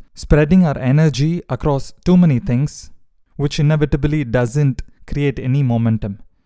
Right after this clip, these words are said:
So at this point of life, it's good to have minimum amount of desires, not only to make that into reality, but also for your own happiness.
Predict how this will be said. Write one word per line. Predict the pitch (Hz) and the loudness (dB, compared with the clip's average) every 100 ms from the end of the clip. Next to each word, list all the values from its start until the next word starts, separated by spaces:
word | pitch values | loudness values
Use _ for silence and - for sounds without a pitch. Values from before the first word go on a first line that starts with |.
| _ _ | _ _
So | - - 139 117 - _ _ - | -6 0 0 0 -8 _ _ -10
at | 135 117 | -8 0
this | 175 - | 0 2
point | 196 202 165 | 4 4 4
of | - | 0
life, | 127 117 139 - | -2 -4 -6 -10
it's | - 135 - - - | -10 -10 -10 -14 -12
good | 123 - - | -2 0 2
to | |
have | 180 135 127 135 - | 0 0 -6 -8 -6
minimum | 127 131 160 170 139 | -2 2 4 2 0
amount | 120 131 131 | -4 -4 -4
of | 123 107 | -6 -4
desires, | 113 127 135 156 - - | -6 -4 -6 -6 -8 -12
not | 127 123 131 | -6 -4 2
only | 151 156 170 143 | 2 2 -4 -4
to | - 117 104 - - | -6 -6 -6 -14 -6
make | 123 135 135 | -2 -2 -2
that | 143 | -2
into | 123 123 | -2 -2
reality, | 120 131 139 139 170 | -2 -2 -2 -2 -4
but | 117 | -4
also | 113 120 - 139 | -4 -4 -4 -4
for | - 120 | -2 -4
your | 113 117 | -4 -4
own | 131 131 | -4 -4
happiness. | - 117 107 113 107 - - | -4 -6 -4 -6 -8 -14 -18